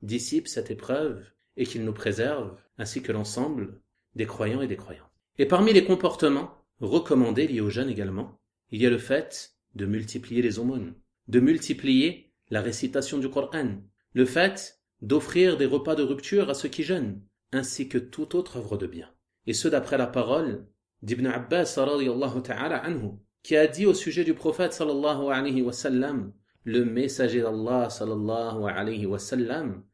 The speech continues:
était le plus généreux des gens, et il était encore plus généreux durant le Ramadan. » Également parmi les choses qui sont recommandées, il y a le fait de faire des efforts pour la prière de nuit, surtout durant les dix dernières nuits de Ramadan. Et ce, d'après la généralité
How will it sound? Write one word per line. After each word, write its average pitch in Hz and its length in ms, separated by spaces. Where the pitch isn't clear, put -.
était 127 300
le 104 200
plus 131 520
généreux 110 420
des 98 180
gens, 127 360
et 110 140
il 104 100
était 95 280
encore - 360
plus 120 400
généreux 107 640
durant 104 260
le 147 100
Ramadan. » 87 380
Également 175 360
parmi 180 260
les 156 80
choses 190 300
qui 139 100
sont 123 240
recommandées, 113 760
il 117 100
y 147 60
a 156 40
le 156 60
fait 180 280
de 123 100
faire 139 240
des 123 180
efforts 156 540
pour 120 140
la 120 80
prière 131 340
de 107 80
nuit, - 480
surtout - 460
durant 127 260
les 120 140
dix 123 140
dernières 113 300
nuits 165 120
de 185 60
Ramadan. 117 420
Et 120 60
ce, - 140
d'après 151 300
la 127 120
généralité 131 840